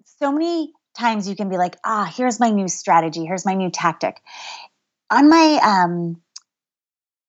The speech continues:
we, we have a resource that if people wanna email me, I'm happy to send forward to them. It's a, something about how do you create more time. I often, let me step back.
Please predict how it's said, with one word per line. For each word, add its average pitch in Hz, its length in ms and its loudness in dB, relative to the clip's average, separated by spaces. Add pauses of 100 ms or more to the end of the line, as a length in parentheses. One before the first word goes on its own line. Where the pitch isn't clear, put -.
(140)
we, 254 340 4
we 233 100 4
have 240 100 4
a 240 60 4
resource 247 400 2
that - 180 2
if - 220 -12
people 196 340 -10
wanna 185 280 -2
email 180 280 2
me, 170 100 -2
I'm 165 120 -2
happy 180 320 -4
to 175 100 -4
send 170 460 -2 (380)
forward 226 220 2
to 190 80 -6
them. 190 160 -2
It's 208 180 -10
a, 220 240 0 (400)
something 285 220 2
about 254 200 4
how 180 100 -6
do 208 80 -2
you 214 100 -2
create - 300 -6
more 185 160 -4
time. 185 540 -4 (340)
I 226 160 4
often, 233 300 0 (760)
let - 80 -8
me 214 60 -2
step - 240 0
back. - 240 -2